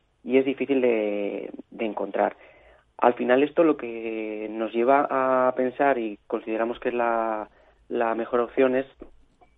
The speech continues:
mm, apaciguarlo con la formación. Nosotros, por ejemplo, a través de G-Training, lo que hacemos es siempre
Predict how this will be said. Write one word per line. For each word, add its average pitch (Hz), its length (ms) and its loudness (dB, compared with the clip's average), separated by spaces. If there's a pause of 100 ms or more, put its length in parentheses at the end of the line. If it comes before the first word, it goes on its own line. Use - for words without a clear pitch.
(480)
mm, 110 720 -4
apaciguarlo 123 600 4
con 135 640 2
la 104 100 0
formación. 104 520 0 (720)
Nosotros, 123 600 0
por 123 140 -6
ejemplo, 123 400 -2
a 120 80 2
través 110 280 -2
de 113 420 0 (240)
G-Training, 123 560 0 (680)
lo - 160 -2
que 113 80 -2
hacemos 127 360 0
es 127 120 0 (400)
siempre 127 420 2